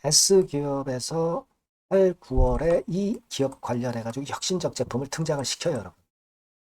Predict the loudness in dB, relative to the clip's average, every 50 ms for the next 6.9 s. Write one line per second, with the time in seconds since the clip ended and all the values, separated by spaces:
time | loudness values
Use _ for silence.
0 | _ _ _ _ _ _ _ -18 -10 -8 -6 -4 -4 -4 -4 -6 -8 -8 -10 -12
1 | -12 -14 _ _ _ _ _ _ _ _ -14 -12 -12 -8 -8 -4 2 6 8 8
2 | 8 6 2 0 0 0 0 0 -2 -2 -2 -2 -2 -4 -4 _ -20 _ _ -4
3 | -2 -2 0 0 -2 -4 -2 0 0 0 2 2 2 2 0 -2 -2 -4 -4 -4
4 | -4 -4 -4 -6 -6 -6 -4 -4 -4 -4 -2 -2 -2 -2 -2 -6 -18 -20 _ _
5 | -8 -6 -2 -2 -2 -2 -2 -4 -6 -10 -12 -10 -8 -8 -8 -10 -12 -18 _ -20
6 | -20 -20 -20 _ _ _ _ _ _ _ _ -10 -8 -6 -6 -8 -8